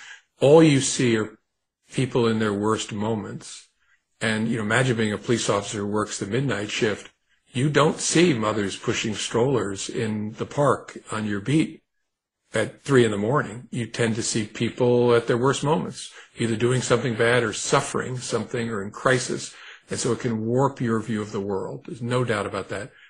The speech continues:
I'm sure it affected my view of the world. I had a pretty dark view of humans from very early on. When I was in high school,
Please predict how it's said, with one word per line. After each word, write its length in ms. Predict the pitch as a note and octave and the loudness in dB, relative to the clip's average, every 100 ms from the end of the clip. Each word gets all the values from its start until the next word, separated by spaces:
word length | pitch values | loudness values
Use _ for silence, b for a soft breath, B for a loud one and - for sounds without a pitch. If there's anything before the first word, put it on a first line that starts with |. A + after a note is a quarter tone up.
| b _ - | b _ -2
I'm 140 | A2+ A2 | -2 0
sure 380 | - D3 D3 | 0 6 8
it 80 | C#3+ | 8
affected 380 | C3+ D3 C3+ C#3+ | 6 2 2 2
my 160 | C#3 C#3 | 2 2
view 160 | C#3+ | 0
of 60 | C#3 | 0
the 60 | |
world. 300 | C3+ C#3+ C#3 | 2 2 2
I 80 | B2+ | 2
had 100 | B2+ | 2
a 80 | A#2 - - | 0 -8 -6
pretty 180 | C#3 A#2 | -2 -2
dark 420 | A2+ A2 A2+ - | 2 2 2 0
view 240 | A#2+ A2 | 0 2
of 280 | A2 G#2 - _ _ _ _ _ | 0 -4 -16 _ _ _ _ _
humans 540 | - - A#2+ A#2+ A#2+ - | -6 -2 2 2 0 -2
from 160 | A#2+ | 2
very 260 | A#2+ B2 B2+ | 6 8 8
early 260 | B2+ B2 | 6 4
on. 320 | B2+ C3 C#3 B2+ | 4 4 2 0
When 100 | A2+ | -2
I 60 | |
was 120 | A2 | -4
in 60 | A2+ | -2
high 160 | A#2 A2+ | 0 0
school, 440 | - C3 B2+ | 0 2 4